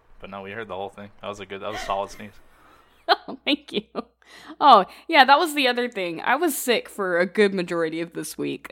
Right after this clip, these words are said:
Speaker 2: I'm, I started feeling better Friday, so, uh, <laughs> sorry. Um, if, uh, Maui hits an enemy god, he reels them in, uh, which will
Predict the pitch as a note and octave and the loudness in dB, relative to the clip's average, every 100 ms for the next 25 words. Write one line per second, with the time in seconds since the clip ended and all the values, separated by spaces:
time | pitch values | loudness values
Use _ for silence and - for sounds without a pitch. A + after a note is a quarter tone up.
0 | G3+ E3+ F3+ - F#3 F#3 - G#3 F#3+ F3+ | -2 -2 -2 -4 -4 -4 -8 -6 -6 -8
1 | F3+ E3 D#3+ D#3 D3 D3+ C#3+ B2 A#2 D3 | -10 -10 -8 -8 -8 -8 -6 -4 -6 -10
2 | - F3+ D#3+ D#3+ E3 - G#3 F3+ B3+ - | -10 -6 -6 -4 -8 -2 2 4 2 0
3 | - - - - E4+ - E4 _ E4+ - | -8 -6 -4 -4 -8 -8 -10 _ -10 -10
4 | _ - - - - C#4+ - _ _ - | _ -20 -20 -20 -20 -20 -20 _ _ -6
5 | F3 D3 E3+ - - - _ _ G3+ G3+ | -4 -4 -6 -14 -20 -20 _ _ 0 2
6 | F#3+ F#3 F#3 F3+ _ _ _ _ _ _ | 2 0 -4 -12 _ _ _ _ _ _
7 | _ _ - - G#3+ A3 A3 G#3+ G3 G3 | _ _ -20 -4 0 0 4 6 8 8
8 | A3 A#3+ B3 B3 G#3 - G#3+ G#3+ G3+ G3 | 6 4 2 -2 -2 -2 0 0 4 4
9 | G3+ F#3 F#3+ G3+ G3 F3 F3+ F#3 F#3+ F#3+ | 2 -4 -6 -6 -4 -6 -4 -4 -4 -8
10 | - E3+ E3 D#3+ E3 E3 F3 E3+ E3+ D#3 | -10 -8 -6 -6 -6 -8 -6 -4 -2 -4